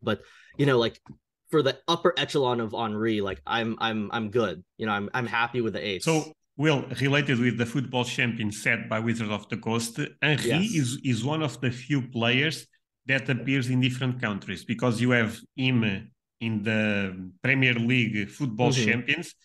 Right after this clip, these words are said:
Speaker 2: and you also have him appearing with France in the French release that is quite more rare than, um,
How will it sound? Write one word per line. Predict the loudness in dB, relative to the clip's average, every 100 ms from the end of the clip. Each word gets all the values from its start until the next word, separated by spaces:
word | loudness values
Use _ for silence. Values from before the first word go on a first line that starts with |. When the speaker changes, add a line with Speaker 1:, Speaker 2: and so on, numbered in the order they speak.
| _ _ -4
Speaker 2:
and | 0 2
you | 4
also | 4 4 0 -2 0
have | 0 0 0
him | 0 0 -2 -6 -6
appearing | -4 0 2 4
with | 2 0
France | -2 -4 -2 -6 -10 -4
in | -2
the | -2
French | -2 -2 -2 -2 -2
release | 2 2 2
that | 0 -2
is | -6
quite | -4 -6 -2
more | -2 0
rare | 0 0
than, | -2 -2 -2
um, | -2 -6